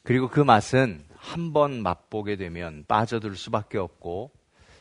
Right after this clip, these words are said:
자꾸만 생각나는 그러한 곳, 그곳을 맛집이라고 합니다. 오늘 예수 믿는 맛을 한번 보려고 합니다. 정작 우리는 예수를 믿으면서도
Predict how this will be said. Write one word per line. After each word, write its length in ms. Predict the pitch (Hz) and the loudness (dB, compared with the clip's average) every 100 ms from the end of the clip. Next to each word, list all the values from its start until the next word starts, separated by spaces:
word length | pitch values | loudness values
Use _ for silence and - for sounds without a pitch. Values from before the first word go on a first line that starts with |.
| _ | _
자꾸만 720 | - - - - 120 120 117 113 | -12 -12 -12 -10 0 2 2 -2
생각나는 920 | 151 147 147 143 127 104 104 101 101 - | -6 2 2 2 0 0 0 -4 -10 -8
그러한 640 | 107 107 98 95 92 92 | -2 0 0 -4 -8 -10
곳, 180 | 85 78 _ _ _ _ | -12 -14 _ _ _ _
그곳을 680 | - 90 87 - 110 113 - _ _ | -8 -6 -6 2 4 4 -4 _ _
맛집이라고 920 | 87 76 _ - 98 92 82 76 98 | -6 -6 _ -8 -6 -4 -6 -6 -6
합니다. 440 | 101 95 85 - - - _ - _ _ _ _ - - - - - | -6 -6 -6 -6 -6 -18 _ -20 _ _ _ _ -20 -20 -20 -18 -8
오늘 600 | 117 127 139 104 80 78 _ - | 4 10 10 10 4 -10 _ -10
예수 380 | 92 117 117 143 | 0 0 0 -2
믿는 320 | 139 135 135 | -2 2 0
맛을 420 | 117 82 90 123 | 2 -2 -2 -2
한번 400 | 123 113 113 113 | 0 0 -2 -2
보려고 420 | 104 101 98 90 98 | -6 -6 -6 -4 -6
합니다. 520 | 101 95 82 - - _ _ _ _ _ _ _ - - - | -6 -6 -6 -8 -12 _ _ _ _ _ _ _ -20 -20 -12
정작 480 | 110 117 127 135 | -10 0 6 6
우리는 420 | 127 123 120 117 104 | 6 2 4 2 0
예수를 460 | 101 98 107 117 | -4 -4 -6 -6
믿으면서도 960 | 107 95 107 101 95 - 90 113 107 | -4 -6 -6 -8 -10 -12 -8 -6 -8